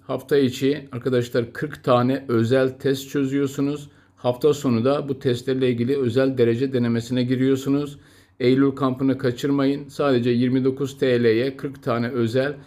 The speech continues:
sekiz T L'ye de arkadaşlar derece denemeleri çözeceksiniz. Ve bu yıl sonuna kadar her gün çözdüğünüz bütün sorular belli. Bunu söyleyelim. Bu yüzden bu kampı işin başında kaçırmayanlar, emin olun, bütün sınavlarda çok çok rahat yapacaklardır.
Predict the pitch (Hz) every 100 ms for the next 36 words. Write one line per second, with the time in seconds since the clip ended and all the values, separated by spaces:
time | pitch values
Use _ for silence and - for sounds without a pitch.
0 | - - - 139 147 139 147 131 131 143
1 | 139 120 117 117 117 147 139 123 127 143
2 | 131 123 117 107 101 101 131 131 131 143
3 | 143 139 147 147 - - - - - 127
4 | 131 156 131 135 160 - 139 131 139 135
5 | 135 156 123 147 156 147 135 123 135 131
6 | 127 135 147 135 127 165 139 123 131 156
7 | 143 131 117 104 92 - _ _ _ 131
8 | 135 143 139 135 135 120 139 - _ -
9 | _ 160 143 123 147 156 147 147 156 131
10 | 127 147 135 143 139 131 131 139 135 127
11 | 147 151 143 120 127 135 127 139 147 131
12 | 151 170 - _ _ - 127 - 185 165
13 | 151 131 120 123 151 151 175 160 - 135
14 | 123 143 139 123 120 117 120 123 110 107
15 | 151